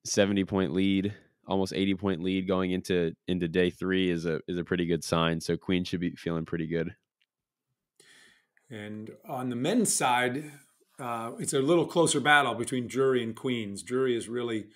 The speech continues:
Speaker 2: holding their own well. Um, but man, McKendree has the distance king, it's looking like.
Speaker 1: Absolutely, yeah. Fabio Dalu, he's a sophomore at McKendree. He won the thousand last year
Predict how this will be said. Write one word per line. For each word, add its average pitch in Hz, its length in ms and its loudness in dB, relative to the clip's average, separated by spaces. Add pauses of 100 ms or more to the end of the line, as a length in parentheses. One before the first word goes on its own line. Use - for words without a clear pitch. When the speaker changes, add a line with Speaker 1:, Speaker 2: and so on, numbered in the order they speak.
(220)
Speaker 2:
holding 131 240 -2
their 120 140 -4
own 120 220 -4
well. 113 460 -4 (480)
Um, 110 460 -8
but 120 180 -6
man, 135 240 2
McKendree 123 680 2 (420)
has 131 300 -4
the 113 100 -6
distance 131 600 0
king, 113 520 2 (140)
it's - 180 -6
looking 131 240 -2
like. 104 420 -6 (1500)
Speaker 1:
Absolutely, 98 580 0
yeah. 95 200 2
Fabio 104 680 2
Dalu, 98 600 0 (380)
he's 104 120 -4
a 101 40 0
sophomore 107 460 2
at 73 60 -2
McKendree. 104 540 2
He 101 140 4
won 104 220 4
the 107 80 0
thousand 98 440 4
last 95 340 2
year 101 300 4